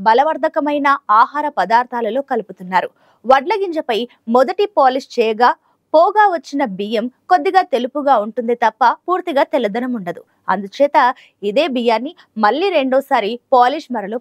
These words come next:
పోస్తారు. దాంతో పెద్ద పొరను కూడా మిల్లి యంత్రాలు లేపేస్తాయి. ఈసారి బియ్యం తెల్లగా ముత్యాల్లా మెరిసిపోతూ వస్తాయి. అయితే ఈ ప్రక్రియలో బయటకు వచ్చిన తౌడులో మరో ముప్పై శాతం పోషక పదార్థాలు ఉంటాయి.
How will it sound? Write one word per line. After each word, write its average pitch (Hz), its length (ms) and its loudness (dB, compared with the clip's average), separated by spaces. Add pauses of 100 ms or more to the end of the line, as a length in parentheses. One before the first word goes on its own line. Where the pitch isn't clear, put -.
పోస్తారు. 180 440 -6 (460)
దాంతో 392 300 2 (120)
పెద్ద 214 280 -2
పొరను 269 280 -2 (100)
కూడా 226 220 4 (380)
మిల్లి 277 280 -2
యంత్రాలు 214 440 -2 (400)
లేపేస్తాయి. 175 560 -6 (340)
ఈసారి 403 380 2
బియ్యం 339 240 -2 (100)
తెల్లగా 294 400 2 (120)
ముత్యాల్లా 262 460 0 (100)
మెరిసిపోతూ 269 540 -2 (100)
వస్తాయి. 180 320 -4 (280)
అయితే 403 220 0 (220)
ఈ 294 40 -2 (160)
ప్రక్రియలో 220 520 -2 (440)
బయటకు 339 380 0
వచ్చిన 330 260 -8 (200)
తౌడులో 226 380 0 (240)
మరో 208 180 0 (120)
ముప్పై 262 320 0
శాతం 247 280 -4 (120)
పోషక 277 340 -2 (100)
పదార్థాలు 220 600 -2
ఉంటాయి. 170 300 -8